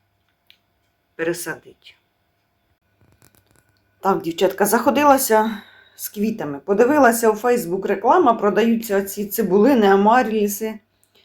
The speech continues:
Хто їх як називає, амаріліс, гіпеаструм. Ну, я думаю, воно приблизно все з одного роду цибулевих отаких. В мене вони щось не думають цвісти. Я вже їх була перед цим обрізала.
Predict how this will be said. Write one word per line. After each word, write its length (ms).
Хто 180
їх 200
як 160
називає, 520
амаріліс, 720
гіпеаструм. 880
Ну, 240
я 100
думаю, 300
воно 180
приблизно 720
все 240
з 100
одного 380
роду 260
цибулевих 800
отаких. 560
В 140
мене 420
вони 480
щось 460
не 100
думають 460
цвісти. 400
Я 180
вже 200
їх 180
була 220
перед 320
цим 260
обрізала. 840